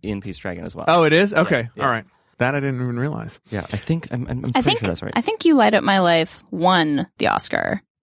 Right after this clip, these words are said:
Speaker 3: and Candle on the Water was also nominated.
Speaker 1: Oh, is that what it is?
Speaker 3: Yeah.
Speaker 1: Oh, okay. Okay. So I'm
Speaker 3: I was
Speaker 1: confused.
Speaker 3: just reading up on Pete's Dragon.
Speaker 1: Yeah.
Speaker 2: Well played.
Speaker 1: Yeah, Shelley Winters sings a song. You know, it's, it's,
Speaker 2: It's
Speaker 1: uh,
Speaker 2: good to have someone
Speaker 1: yeah.
Speaker 2: new. They actually do some homework before they come in here.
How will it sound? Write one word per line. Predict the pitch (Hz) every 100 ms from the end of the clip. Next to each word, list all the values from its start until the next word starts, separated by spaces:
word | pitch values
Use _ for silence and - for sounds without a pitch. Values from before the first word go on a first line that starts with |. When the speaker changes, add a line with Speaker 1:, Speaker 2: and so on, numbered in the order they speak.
| _
Speaker 3:
and | 180 180
Candle | 175 170
on | 165
the |
Water | 156 147
was | 139
also | - 156 - 98 123 -
nominated. | 131 127 - -
Speaker 1:
Oh, | 101 101
is | 92
that | 90 -
what | 113
it | 120
is? |
Speaker 3:
Yeah. | - - -
Speaker 1:
Oh, | - -
okay. | - - - _ -
Okay. | 82 -
So | -
I'm | 90
Speaker 3:
I | 185
was | 196
Speaker 1:
confused. | 196
Speaker 3:
just | 202
reading | 196 170
up | 151
on | 143
Pete's | - -
Dragon. | - 52 - - -
Speaker 1:
Yeah. | 90 -
Speaker 2:
Well | 107 135
played. | - 101 104
Speaker 1:
Yeah, | -
Shelley | - 110 107
Winters | 104 107 104
sings | - 104
a | 101
song. | 101 95 92
You | 92
know, |
it's, | 90 - -
it's, | - - -
Speaker 2:
It's | 123
Speaker 1:
uh, | 127
Speaker 2:
good | 165
to | 147
have | 131
someone | 135 110
Speaker 1:
yeah. | 95
Speaker 2:
new. | 104 110
They | 95
actually | 95 -
do | 92
some | 95 95
homework | 95 107 117 -
before | 110 107
they | 104
come | 110 110
in | 110
here. | 120 139